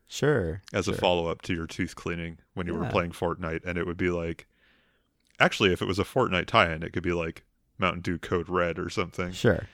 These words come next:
Speaker 1: sure.
Speaker 2: It's like, "Ah, my teeth feel clean. Time to get the soft drink taste in my mouth."
Speaker 1: That's right.
Speaker 2: Love it.
Speaker 1: Where there's a quill, there's a way.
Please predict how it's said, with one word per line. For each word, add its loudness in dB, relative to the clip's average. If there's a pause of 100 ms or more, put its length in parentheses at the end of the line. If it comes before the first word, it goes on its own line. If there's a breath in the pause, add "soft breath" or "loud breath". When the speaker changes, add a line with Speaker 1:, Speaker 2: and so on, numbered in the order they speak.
(160)
Speaker 1:
sure. -8
Speaker 2:
It's -10
like, -6
"Ah, 6
my 0
teeth 0
feel 2
clean. -2
Time 4
to 2
get 2
the 0 (120)
soft 4
drink 0
taste 0
in -2
my -2
mouth." -6 (540 soft breath)
Speaker 1:
That's -12
right. -2 (220)
Speaker 2:
Love 0
it. -6 (260)
Speaker 1:
Where 4
there's 6
a 0
quill, 6
there's 4
a 4
way. 2